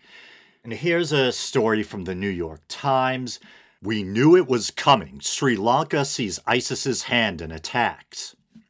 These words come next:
And this is dated, uh, May third, and it's by Jeffrey Gettleman. Okay. Um, Darisha Bastions and Hannah Beach. <clears throat> I was gonna make some kind of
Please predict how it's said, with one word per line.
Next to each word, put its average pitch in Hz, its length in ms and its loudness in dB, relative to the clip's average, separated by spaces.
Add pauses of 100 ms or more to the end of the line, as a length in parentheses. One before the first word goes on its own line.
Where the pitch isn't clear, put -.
And 113 180 -6
this 127 140 -4
is 98 160 -6
dated, 113 580 0
uh, 98 220 2
May 95 300 0
third, 156 520 0
and 101 120 -2
it's - 100 -12
by 78 240 -8
Jeffrey 139 880 -4 (420)
Gettleman. 120 720 -4 (360)
Okay. 90 460 -12 (320)
Um, 101 400 0 (520)
Darisha 120 680 0
Bastions 127 720 0
and - 100 -16
Hannah 110 420 -4
Beach. 98 600 -8 (280)
<clears throat> - 320 -20
I 127 220 0
was 107 120 -4
gonna 127 200 4
make 107 180 0
some 98 240 -6
kind 92 300 -4
of 78 380 -10